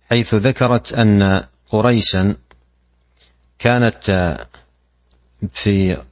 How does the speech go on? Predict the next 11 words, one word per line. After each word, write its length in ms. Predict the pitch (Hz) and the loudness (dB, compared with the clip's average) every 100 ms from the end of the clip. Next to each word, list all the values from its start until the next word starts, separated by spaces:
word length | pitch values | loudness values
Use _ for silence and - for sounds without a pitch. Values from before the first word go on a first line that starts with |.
| - | -10
ضمن 560 | 107 120 117 107 95 - - | 0 2 4 2 0 -4 -6
جاهليتها 1200 | 101 120 113 110 101 95 101 - 90 92 113 - _ _ _ _ _ _ _ _ _ _ _ _ _ - | -2 0 2 2 2 2 0 0 0 2 0 -4 _ _ _ _ _ _ _ _ _ _ _ _ _ -4
وتبديلها 960 | 98 98 - 107 95 117 117 101 92 92 | -2 0 0 -2 0 2 2 0 -2 -2
لدين 640 | 87 90 104 98 90 110 | 0 2 4 4 2 0
إبراهيم 640 | 98 101 90 98 110 123 - - | 0 0 0 2 2 0 -4 -10
الخليل 500 | 95 - 92 101 90 | -10 -4 -2 0 -2
عليه 320 | 87 92 87 | -2 0 0
السلام 580 | 85 - 90 98 135 - _ - _ _ _ _ _ - | 0 0 0 0 0 -4 _ -20 _ _ _ _ _ -4
لا 160 | 131 156 | 0 0
يقفون 440 | - 117 113 95 | -2 -2 0 0
بعرفات، 600 | 87 80 80 - 73 | 0 -2 -6 -6 -10